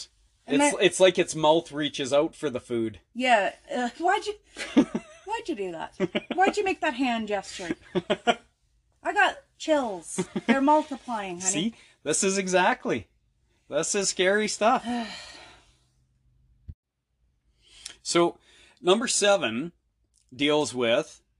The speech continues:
Speaker 2: underwater currents. They suck.
Speaker 1: Haha, that doesn't sound scary. Just
Speaker 2: <laughs>
Speaker 1: kidding. <laughs>
Speaker 2: Well,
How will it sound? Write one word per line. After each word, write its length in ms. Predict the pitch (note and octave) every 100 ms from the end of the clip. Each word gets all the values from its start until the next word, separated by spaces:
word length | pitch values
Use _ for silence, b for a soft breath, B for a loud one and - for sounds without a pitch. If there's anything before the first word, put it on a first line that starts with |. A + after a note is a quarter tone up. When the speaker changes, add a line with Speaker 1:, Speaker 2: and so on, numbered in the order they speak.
| _ _ _ _ _ _ _ E3
Speaker 2:
underwater 600 | F3+ F3 D3 D3 D3 B2
currents. 600 | - F#3 G3+ - - - _ _ _ _ _ _ -
They 140 | E3
suck. 360 | D3 - C3+ - - _ _ -
Speaker 1:
Haha, 380 | F4+ D#4+ D#4 C#4+
that 140 | -
doesn't 200 | D4 D4+
sound 220 | D#4+ D#4+
scary. 480 | - - C4+ C4 A#3
Just 280 | G3 B3 F#3
Speaker 2:
<laughs> 20 |
Speaker 1:
kidding. 240 | G#3 G3 F#3+ B B B B
<laughs> 0 | D4 -
Speaker 2:
Well, 380 | F4+ E4+ -